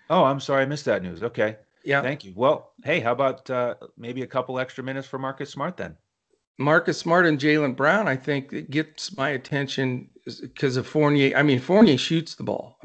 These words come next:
Speaker 2: period, whether it's going in or not. So I'm with you. I th-, I think those two guys are the two guys I'd look at price-wise, too.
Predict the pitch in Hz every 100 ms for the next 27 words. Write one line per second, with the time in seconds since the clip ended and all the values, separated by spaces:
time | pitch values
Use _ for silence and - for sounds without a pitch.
0 | - 156 151 113 120 123 120 107 131 120
1 | 123 127 110 127 110 - - - 113 107
2 | - - - - 214 233 151 190 131 123
3 | - - 139 135 143 131 127 123 127 135
4 | 123 120 120 110 120 98 - 131 117 117
5 | 110 120 120 110 - 120 117 - _ 127
6 | 117 - - - - - 110